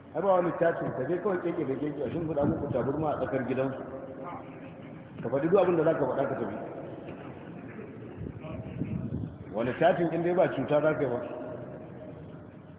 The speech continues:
Sannan wai wata matar aure tana gidan wani tana cacin da wani, a kan me? Haza la ya juz, malam. Duk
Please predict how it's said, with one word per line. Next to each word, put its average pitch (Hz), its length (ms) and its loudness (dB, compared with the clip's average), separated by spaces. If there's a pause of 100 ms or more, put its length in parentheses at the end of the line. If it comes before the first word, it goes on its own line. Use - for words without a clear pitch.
(260)
Sannan 170 220 8
wai 170 120 12
wata 175 220 10
matar 156 340 6
aure 160 320 6
tana 165 200 4
gidan 143 280 2
wani 165 160 2
tana 165 300 2
cacin 143 320 0
da 117 100 6
wani, - 180 4 (160)
a 127 100 2
kan 190 220 4
me? 165 120 2 (1300)
Haza 185 220 2
la 202 160 6
ya 165 160 8
juz, 120 280 0
malam. 113 340 0
Duk 175 120 4